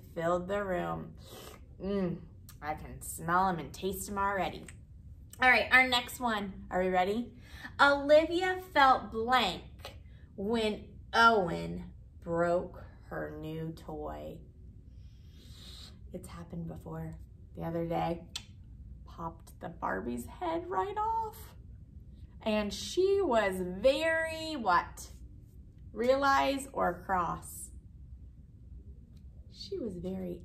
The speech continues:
angry and annoyed with him. She was cross. So what was the context clue? Well, uh, when Mister Owen broke her what?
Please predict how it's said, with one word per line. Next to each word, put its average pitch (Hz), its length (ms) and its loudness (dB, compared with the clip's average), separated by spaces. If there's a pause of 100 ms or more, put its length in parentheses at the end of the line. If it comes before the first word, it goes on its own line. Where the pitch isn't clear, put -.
angry 175 1160 -10 (320)
and 185 260 0
annoyed 190 760 0
with 165 320 -6
him. 147 600 -12 (640)
She - 240 -16
was 160 220 -12
cross. - 800 -14 (1700)
So 220 240 -2
what 220 420 0
was 240 220 -6
the 247 100 -2
context 247 800 -6
clue? 294 440 -2
Well, 269 520 0
uh, 262 300 4
when 262 400 -6
Mister 277 440 -2
Owen 262 600 0
broke 269 440 4
her 269 200 4
what? 262 380 4